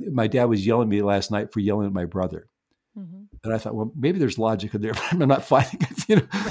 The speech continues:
Speaker 1: I really, there's just so much of our work i-, is, is, is on ourselves. And in both of our
Speaker 2: Yeah.
Speaker 1: books, we talk about ideally, because systems, whether it's a family or a corporation or a school, they work better if the, if the leaders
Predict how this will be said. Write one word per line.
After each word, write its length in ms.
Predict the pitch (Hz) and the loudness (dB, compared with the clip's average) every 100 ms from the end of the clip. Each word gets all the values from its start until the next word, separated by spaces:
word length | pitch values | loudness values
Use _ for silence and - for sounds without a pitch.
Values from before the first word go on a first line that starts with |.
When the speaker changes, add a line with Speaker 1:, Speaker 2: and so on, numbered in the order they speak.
| - | 2
Speaker 1:
I 80 | 202 | 4
really, 280 | 254 247 180 | 6 6 6
there's 280 | 156 160 | 8 6
just 100 | 214 - - - - | 6 -8 -16 -20 -6
so 160 | 220 185 | -2 2
much 200 | 220 220 | 2 2
of 140 | 151 | 4
our 140 | 143 | 4
work 480 | 143 247 208 110 - _ - | 2 2 2 2 -2 _ 2
i-, 40 | |
is, 300 | 135 139 123 | 4 4 0
is, 200 | 160 123 - | -2 -6 -8
is 120 | 139 | -8
on 180 | 156 143 | -4 -2
ourselves. 800 | 147 139 - - 190 127 101 - | 0 -2 -2 -4 -2 -2 -2 -2
And 160 | 135 | 0
in 100 | 135 | 0
both 240 | 127 269 285 | 0 -2 -2
of 100 | 131 | -2
our 100 | 98 | -2
Speaker 2:
Yeah. 40 | 98 | -4
Speaker 1:
books, 220 | 101 - | -6 -6
we 80 | 139 | -6
talk 260 | 170 196 | -6 -6
about 380 | 180 131 120 - _ _ _ _ - | -4 -2 -2 -4 _ _ _ _ -2
ideally, 720 | 143 139 190 214 139 90 - _ _ _ _ _ _ _ _ _ - - | 0 0 0 2 2 0 -6 _ _ _ _ _ _ _ _ _ -20 -4
because 340 | 151 - 196 - | 0 2 2 0
systems, 520 | - 202 - 110 113 | -2 -2 -2 -4 -2
whether 180 | 123 113 | 0 0
it's 140 | - | -2
a 60 | 113 | -6
family 400 | 160 156 151 131 | -2 -2 0 0
or 80 | |
a 40 | 107 | 0
corporation 680 | - 127 123 117 120 120 | -2 -4 -2 0 0 -2
or 80 | 95 | -6
a 60 | 95 | -8
school, 220 | - 151 | -4 -2
they 100 | 127 | -2
work 300 | 135 196 196 | -2 -4 -4
better 360 | 151 117 170 220 - _ _ _ _ _ | -4 -4 -6 -12 -20 _ _ _ _ _
if 160 | 135 131 | -4 -4
the, 120 | 208 | -4
if 120 | 135 | -4
the 100 | 131 | -2
leaders 760 | 123 160 214 117 85 - - - | -4 -4 -6 -6 -8 -10 -18 -20